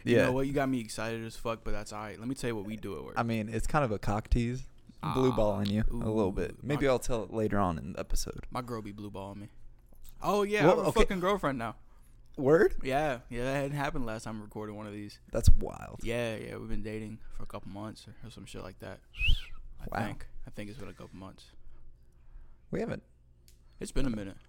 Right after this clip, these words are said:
Speaker 2: Dude,
Speaker 1: It's
Speaker 2: the
Speaker 1: been a
Speaker 2: last one we filmed w-, or recorded was in February during the snowstorm.
Speaker 1: Yes.
Speaker 2: But I had to delete that episode.
Speaker 1: Why?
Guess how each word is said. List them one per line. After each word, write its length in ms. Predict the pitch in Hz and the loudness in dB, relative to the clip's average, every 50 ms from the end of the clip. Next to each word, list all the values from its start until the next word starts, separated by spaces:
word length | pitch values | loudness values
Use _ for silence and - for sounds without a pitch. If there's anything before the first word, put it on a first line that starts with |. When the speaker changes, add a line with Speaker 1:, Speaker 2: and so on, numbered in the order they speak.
| - - - | -12 0 4
Speaker 2:
Dude, 300 | 117 110 107 - - - - - - - - - - - | 4 4 4 4 4 4 2 0 -6 -16 -20 -20 -20 -8
Speaker 1:
It's 100 | - - | -2 0
Speaker 2:
the 60 | 113 | 4
Speaker 1:
been 80 | 113 127 | 4 4
a 20 | |
Speaker 2:
last 160 | 165 214 - | 6 4 4
one 140 | - 185 156 | 2 2 0
we 100 | 139 127 117 | 0 -2 -2
filmed 440 | - - - 135 147 156 156 156 147 | -2 0 0 0 0 0 -2 -4 -4
w-, 180 | - - 69 | -4 -4 0
or 220 | - - 117 110 - | 2 4 4 4 2
recorded 640 | - - 113 - - - 143 147 143 147 143 147 | 2 -2 0 4 6 6 6 6 6 2 0 0
was 200 | 113 113 110 - | -2 0 4 4
in 280 | 110 107 110 104 104 104 - - | 4 4 4 2 -2 -4 -4 0
February 640 | - - 110 110 131 135 139 143 143 139 139 135 127 - - 117 | 2 4 6 6 6 6 4 4 2 0 -2 -4 -6 -8 -2 0
during 220 | 113 113 110 104 | 2 2 2 2
the 80 | 82 - | 2 2
snowstorm. 680 | - - - 113 85 - - - - - - - - - - - - - - - - - - - - - - - - - - - - - - - - 113 | 2 0 -2 -4 2 4 4 4 4 4 0 -2 -6 -8 -12 -14 -20 -20 -20 -20 -20 -20 -20 -20 -20 -20 -20 -20 -20 -20 -20 -20 -20 -20 -20 -20 -14 -8
Speaker 1:
Yes. 500 | 113 117 113 98 - - - - 117 - - - - - - - - - - - - | -6 -6 -2 2 2 2 2 2 -2 -10 -10 -8 -8 -10 -12 -18 -20 -20 -8 6 8
Speaker 2:
But 100 | - 92 | 10 10
I 120 | 87 101 | 10 6
had 120 | 107 101 - | 2 2 2
to 100 | - 113 | 2 4
delete 420 | - 120 107 104 - - - - | 4 4 4 2 0 -4 -6 -6
that 140 | - - - | -6 -4 -4
episode. 520 | - - - - - - - - - - - - - - - - - - - - - - - - - - - - - - - - - - - 175 160 | -6 -2 2 4 4 4 2 0 -4 -4 -4 -4 -4 -8 -14 -16 -18 -20 -20 -20 -20 -20 -20 -20 -20 -20 -20 -20 -20 -20 -20 -20 -20 -18 -16 -6 -2
Speaker 1:
Why? 260 | 170 120 113 98 98 | 0 0 0 -2 -6